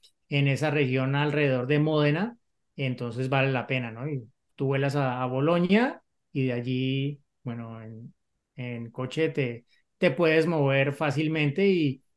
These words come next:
y es un viaje también que vale la pena para ir más allá de solo ir a la carrera, tener un poco también la oportunidad de ver otras cosas que tienen que ver con la Fórmula uno y,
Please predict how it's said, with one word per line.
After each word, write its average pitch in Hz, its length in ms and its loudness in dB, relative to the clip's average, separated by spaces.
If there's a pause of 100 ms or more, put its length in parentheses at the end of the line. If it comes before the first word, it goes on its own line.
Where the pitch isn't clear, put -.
(160)
y 240 120 4
es 180 140 4
un 185 120 4
viaje 180 240 4
también 147 320 2
que 175 100 2
vale 170 180 4
la 165 120 2
pena 139 220 0
para 175 180 0
ir 139 180 2
más 165 300 0
allá 160 340 4
de 156 160 2
solo 160 380 4
ir 160 120 2
a 165 60 4
la 160 140 2
carrera, 147 600 0 (300)
tener 131 300 0
un 151 200 -2
poco 160 280 -2
también 135 560 0
la 156 120 0
oportunidad 143 580 -2
de 139 60 0
ver 151 140 2
otras 151 300 -2
cosas 156 440 -2
que 147 140 -2
tienen 160 340 0
que 180 120 0
ver 139 160 0
con 160 100 -2
la 151 120 -2
Fórmula 151 380 0
uno 165 280 2
y, 202 220 -4